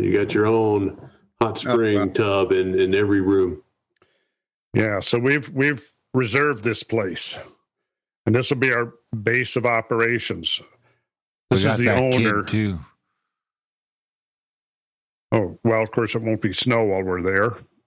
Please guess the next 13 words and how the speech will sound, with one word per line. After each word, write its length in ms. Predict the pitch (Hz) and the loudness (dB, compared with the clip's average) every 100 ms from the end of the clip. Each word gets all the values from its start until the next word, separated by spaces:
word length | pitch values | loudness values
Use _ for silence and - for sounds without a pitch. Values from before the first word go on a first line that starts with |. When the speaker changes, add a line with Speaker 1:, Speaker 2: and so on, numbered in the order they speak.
| _ _ _ | _ _ _
Speaker 4:
I 80 | 85 | -4
Speaker 3:
I'm 80 | 78 | -2
just 160 | 98 107 | 0 2
Speaker 4:
hope. 60 | |
Speaker 3:
looking 240 | 127 127 120 | 0 0 -2
at 140 | 107 | -2
these. 220 | 127 110 110 | -2 0 0
Speaker 1:
We 120 | 107 | 2
Speaker 3:
These 140 | 107 | 2
Speaker 1:
don't 40 | 113 | 4
Speaker 3:
are 300 | 113 107 98 | 2 2 0
Speaker 1:
think. 160 | 104 | -4
Speaker 3:
on, 80 | - | -10